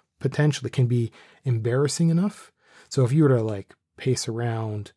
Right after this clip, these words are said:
and talk to yourself about, like, politics or about the, the depths of philosophy or about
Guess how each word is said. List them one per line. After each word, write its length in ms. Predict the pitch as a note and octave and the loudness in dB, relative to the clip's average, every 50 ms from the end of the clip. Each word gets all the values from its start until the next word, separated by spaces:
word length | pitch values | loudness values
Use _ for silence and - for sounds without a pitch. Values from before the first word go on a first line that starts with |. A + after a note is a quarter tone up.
| _ _ _ | _ _ _
and 120 | B2 G#2 - | -12 -12 -8
talk 300 | - B2+ A#2+ A#2 - - | -6 -4 -4 -4 -6 -6
to 100 | - B2 | -6 -6
yourself 440 | A2 - - B2 G#2+ G#2 G#2 - - | -6 -6 -6 -6 -4 -4 -6 -8 -10
about, 640 | B2+ A2+ F#2+ A#2 A2+ A2+ A2 G#2+ - - - - - _ _ _ _ _ _ _ _ _ _ _ _ _ _ _ _ _ _ _ | -14 -10 -8 -8 -8 -8 -8 -10 -12 -14 -14 -16 -16 _ _ _ _ _ _ _ _ _ _ _ _ _ _ _ _ _ _ _
like, 400 | A#2 A#2 G#2+ G#2 - - - _ _ _ _ _ _ _ _ _ _ _ _ _ - | -8 -8 -8 -10 -12 -16 -20 _ _ _ _ _ _ _ _ _ _ _ _ _ -4
politics 720 | D#3+ E3+ D#3 A2+ - - C3 F3+ G#3+ - - - - - - _ _ - | -2 0 0 -2 -2 -4 -4 -6 -6 -6 -10 -14 -16 -18 -20 _ _ -6
or 560 | C3+ A#2+ B2 B2 B2 B2 A#2+ A#2 A#2 A#2+ B2 - | -2 0 0 2 2 2 0 0 -2 -2 -4 -6
about 420 | B2 G2+ B2+ A#2 A2 A2 - - _ _ _ _ _ _ _ _ _ _ - | -8 -6 -6 -6 -6 -6 -8 -12 _ _ _ _ _ _ _ _ _ _ -12
the, 220 | A#2+ A#2+ A#2+ A2+ G#2+ | -8 -6 -4 -4 -4
the 300 | A2 A2+ G#2+ B2+ A#2+ A2 | -6 -8 -6 -6 -6 -4
depths 520 | G#2+ - B2+ C3+ C3+ C3+ - - - - | -4 -2 -2 -2 -2 -4 -6 -10 -8 -8
of 140 | B2 B2 - | -8 -8 -8
philosophy 920 | - - C3+ A#2+ A#2+ B2+ C#3 D3 D3 C3+ - - - - D#3 C#3+ C#3 C#3 | -6 -4 -4 -2 0 0 0 0 -2 -2 -4 -8 -6 -2 0 0 2 0
or 240 | B2+ - B2 A#2+ A#2 | 0 -2 -4 -6 -6
about 320 | A2 A2+ A#2 A2 A2+ A#2 | -6 -6 -6 -6 -8 -10